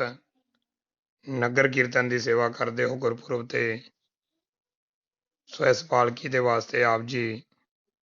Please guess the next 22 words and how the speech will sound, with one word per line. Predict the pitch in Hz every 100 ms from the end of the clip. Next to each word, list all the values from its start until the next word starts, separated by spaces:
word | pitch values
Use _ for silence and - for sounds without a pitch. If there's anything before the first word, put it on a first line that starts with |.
| _ _ _ _ _ _ _ _ _ _ -
ਸੰਪਰਕ | - 147 135 127
ਕਰ | 123 123
ਸਕਦੇ | 120 117 123 127
ਹੋ, | 123 120
ਭਾਈ | 131 117
ਸੇਵਾ | 110 117 117
ਲੈ | 117 117
ਸਕਦੇ | 117 120 120 127
ਹੋ। | 123 123 131 _ _ _ _ _ _ _ 165 208 -
ਇਹਨਾਂ | 131 127 - 127
ਤੋਂ | 127 131 127
ਵੇਖੋ | 120 120 - 120
ਪਾਲਕੀ | 120 117 120 123
ਕਿੱਡੀ | 120 127 127 120 117 _ _ _ _ -
ਸੁੰਦਰ | - 135 147
ਤਰੀਕੇ | 139 127 123 127
ਦੇ | 123
ਨਾਲ | 120 117
ਤਿਆਰ | 117 113
ਕਰਵਾਈ | 117 120 113 110 113
ਗਈ | 113 113 117
ਹੈ। | 110